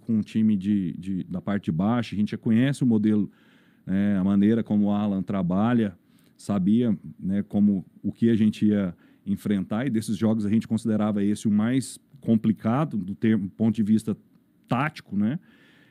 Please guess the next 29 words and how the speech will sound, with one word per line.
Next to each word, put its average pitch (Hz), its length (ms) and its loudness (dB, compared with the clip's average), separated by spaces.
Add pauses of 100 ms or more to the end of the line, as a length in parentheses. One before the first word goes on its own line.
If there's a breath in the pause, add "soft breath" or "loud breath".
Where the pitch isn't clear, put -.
(160 soft breath)
E 95 500 4
acabamos 101 400 4
sofrendo 113 460 0
também 107 200 0
um 104 80 2
gol 101 160 2
de 101 100 -4
bola 101 220 -2
parada. 98 640 -4 (200 soft breath)
Então, 226 200 -4
essas 202 200 0
situações, 151 800 -2
eu 147 60 -2
acho 147 120 -6
que - 80 -6
o 165 60 0
jogo 135 200 0
contra 135 240 -4
o 135 40 -2
Novo 135 180 -2
Horizontino 131 600 -2 (460 soft breath)
é 113 520 -2
já 110 160 0
um 127 140 2
jogo 139 420 -2
mais 120 300 0
equilibrado, 123 640 -2
né? 87 180 -4
Um, 92 300 -2